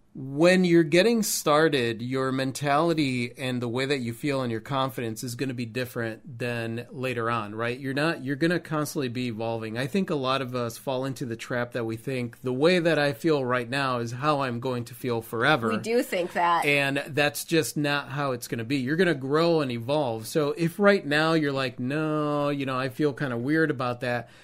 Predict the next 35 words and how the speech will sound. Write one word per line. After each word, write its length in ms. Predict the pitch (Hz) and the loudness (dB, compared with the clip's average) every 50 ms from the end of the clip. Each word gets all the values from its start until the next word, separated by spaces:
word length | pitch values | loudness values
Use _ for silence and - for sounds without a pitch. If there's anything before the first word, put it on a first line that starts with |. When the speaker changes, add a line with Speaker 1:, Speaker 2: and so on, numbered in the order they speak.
| - - - | -18 -6 0
Speaker 1:
that 180 | 165 180 170 | 0 0 4
doesn't 340 | 185 196 185 160 180 170 165 | 4 4 4 4 4 2 4
mean 360 | 165 175 175 175 175 170 165 139 | 4 4 6 6 6 4 4 2
that 500 | 139 135 127 127 123 127 - - _ - | 0 0 0 2 0 0 -2 -4 _ -18
forevermore 760 | - - 147 143 147 143 135 139 135 135 139 143 143 139 131 | -6 0 2 2 2 2 0 -2 -4 -2 -2 0 0 -2 -2
you're 140 | 117 117 117 | -2 -4 -4
gonna 140 | 120 120 117 | -4 -4 -6
feel 320 | 120 - 147 131 123 120 | -6 -6 -6 -4 -4 -4
weird 320 | 113 113 131 143 143 139 127 | -4 -4 -2 -2 -2 -2 -4
about 260 | 107 110 107 101 - | -4 -8 -8 -8 -8
that. 100 | 107 107 | -10 -10
You 100 | 113 117 | -8 -6
gotta, 220 | 127 135 127 113 - _ _ _ _ | -2 -2 -4 -4 -6 _ _ _ _
you 120 | - 123 117 | -8 -6 -4
gotta 220 | 131 127 120 107 110 - - - - | -2 -2 -4 -4 -6 -12 -20 -14 -2
face 320 | - 170 165 156 - - - | 2 4 4 4 2 -2 -6
those 300 | - 127 113 107 104 - | -4 -4 -4 -4 -4 -10
challenges. 640 | - - 143 127 123 127 113 110 - 110 - - | -8 -6 -6 -4 -4 -4 -6 -8 -10 -14 -14 -16
It's 100 | 147 - | -16 -6
kinda 180 | - 160 156 160 | -2 0 0 2
like 200 | 151 143 127 - | 2 0 -2 -4
Clover 320 | - - 123 123 127 135 | -6 -4 -4 -2 -2 -4
<laughs> 140 | 120 - - | -6 -6 -6
says, 300 | 127 139 156 147 120 - - - - - - - - - | -4 -4 -4 -6 -6 -10 -14 -16 -20 -20 -20 -20 -14 -4
"Commissions 600 | - 170 160 170 185 180 220 220 208 202 185 165 - - | -2 0 2 2 0 2 2 4 4 4 2 0 -2 -4
are 160 | 123 131 131 | -2 -2 -2
hard 360 | 123 117 160 165 170 170 165 | -2 -2 0 2 2 0 0
for 160 | - - 156 | -2 -4 -4
me, 380 | 131 131 131 123 120 123 127 - _ - | -2 -2 -2 -2 -2 -4 -4 -8 _ -6
even 540 | 160 165 185 190 180 196 196 196 196 196 - - | -2 0 0 0 2 2 2 2 0 -2 -4 -4
if 380 | - 131 147 143 - - - - _ - | -4 -2 -2 -2 -4 -8 -20 -20 _ -10
it's 200 | - 127 123 - | -10 -10 -10 -10
in 220 | - - 151 156 160 | -8 -4 -2 -2 0
my 180 | 151 147 139 135 | 0 0 0 -2
style 500 | 123 - - - 123 123 120 120 123 | -4 -4 -4 -2 0 2 2 2 0